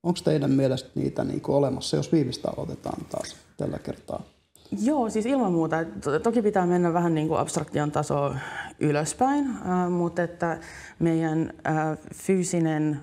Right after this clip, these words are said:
Speaker 2: ää, luonnollinen ympäristö ja meidän digitaalinen, meidän virtuaalinen ympäristö on mun mielestä analogisia tietyillä tavoilla. Ja se, miten, miten me kohdellaan meidän ympäristöämme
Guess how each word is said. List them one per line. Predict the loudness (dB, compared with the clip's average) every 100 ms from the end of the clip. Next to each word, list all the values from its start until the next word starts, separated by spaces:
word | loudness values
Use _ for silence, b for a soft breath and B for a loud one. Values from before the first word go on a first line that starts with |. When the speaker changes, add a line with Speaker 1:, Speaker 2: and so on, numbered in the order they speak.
| -4
Speaker 2:
ää, | 0 0 0
luonnollinen | 2 2 2 2 2 2 0 0
ympäristö | 0 0 0 -2 -2 -2 0
ja |
meidän | 0 2 0 0 0
digitaalinen, | 0 0 0 0 0 0
meidän | 0 -2 0
virtuaalinen | 0 0 0 0 0 0
ympäristö | -2 0 -2 -4 -4 -4 B B B 0
on | 2
mun | 4 4
mielestä | 2 2 0 0 2
analogisia | 2 0 -2 -2 0 0
tietyillä | 0 -2 0 -2
tavoilla. | -2 -2 0 -2 -2 B B B -4
Ja | 0 2 0
se, | -2 -2 0 0
miten, | 0 0 0 -2 -2
miten | -2 0 2 2 -2 -8 -20 -20 -10
me | -2 2 2 2
kohdellaan | 0 0 2 2 0 0 0
meidän | 0 0 -2 -2
ympäristöämme | -2 0 -2 -4 -4 -2 0 0 0